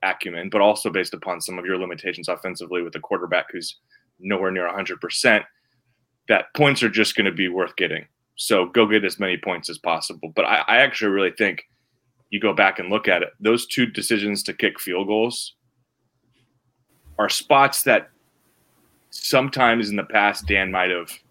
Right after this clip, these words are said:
said, "Roll the dice, let's go for it." And that might have, and if they had and failed a couple of times, they might not have won this game. So I, I do think there's, 'cause we're gonna be critical of some stuff in a moment, but I also think it's worth being at least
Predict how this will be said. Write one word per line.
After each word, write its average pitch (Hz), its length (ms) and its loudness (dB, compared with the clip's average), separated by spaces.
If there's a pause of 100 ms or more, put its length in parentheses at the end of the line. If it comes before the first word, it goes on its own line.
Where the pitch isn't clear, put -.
(300)
said, 101 220 -4
"Roll 101 180 2
the 90 80 -2
dice, 87 300 -2
let's 90 160 -10
go 90 180 -4
for 85 240 -8
it." 80 100 -6 (320)
And 92 140 -8
that 82 100 -4
might 92 180 0
have, 87 120 -4 (200)
and 98 100 -4
if 90 100 -8
they 95 140 0
had 120 440 2 (140)
and 90 160 -10
failed 139 420 4
a - 40 -10
couple 87 240 -6
of 82 100 -10
times, 87 440 -10 (800)
they 113 100 2
might 110 180 2
not 101 140 2
have 92 120 -2
won 95 180 -4
this 87 180 -10
game. 98 340 0
So - 280 0
I, 117 300 4
I 120 40 4
do 147 140 0
think 143 180 0
there's, 104 440 -2 (280)
'cause 120 140 -10
we're 143 60 -2
gonna 156 120 6
be 139 100 2
critical 139 440 0
of 107 80 -4
some 110 120 -6
stuff 104 320 0
in 101 60 -8
a 95 60 -6
moment, 92 400 -6 (580)
but 113 80 2
I 110 60 6
also 117 200 2
think 110 220 -2
it's 101 160 -10
worth 101 380 -4 (260)
being 98 400 -6
at 101 80 -8
least 110 300 -6